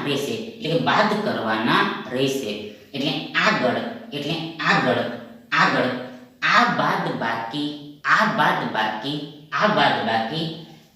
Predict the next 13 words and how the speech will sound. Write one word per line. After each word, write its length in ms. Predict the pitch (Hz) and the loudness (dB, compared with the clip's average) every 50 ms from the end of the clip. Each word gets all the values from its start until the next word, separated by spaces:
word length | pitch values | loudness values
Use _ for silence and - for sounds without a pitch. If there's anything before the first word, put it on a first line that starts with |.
| _ _ - 226 | _ _ 0 2
તેર 340 | 240 202 165 151 156 156 165 - - - | 4 6 6 6 4 2 2 0 -4 -4
એટલે 140 | - 139 175 170 | -4 -2 -2 -2
કે 60 | 170 151 - - | -2 -4 -6 -6
થર્ટીન 520 | - 131 120 - - - 147 165 202 220 226 226 - - - - | -4 -4 -2 -2 -2 0 2 4 4 6 6 4 2 0 -2 -6
થશે, 260 | - - - - 107 - - - - - | -6 -6 -6 -6 -8 -8 -4 -2 2 4
આ 80 | 226 - - | 4 6 6
બાદ 180 | - - - - 110 104 | 6 4 4 2 2 2
બાકી 300 | - - - - 160 165 - - - | 2 2 0 0 -4 -6 -6 -6 0
તેર 200 | 196 185 156 - - - - - - - - - | 4 4 6 6 4 2 0 -4 -6 -10 -8 -4
એટલે 140 | 165 180 - - - | -2 -2 -2 -2 -2
થર્ટીન 480 | - - - - - - 151 185 214 226 226 226 - - - - | -2 -2 -2 0 2 2 4 6 6 6 4 4 2 0 -2 -4
થશે. 300 | - 131 - - 107 104 - - - - - - 143 | -2 -2 -2 -2 -2 -4 -4 -4 -6 -8 -6 0 2
પછી 280 | 143 143 - 185 - | 2 2 2 0 0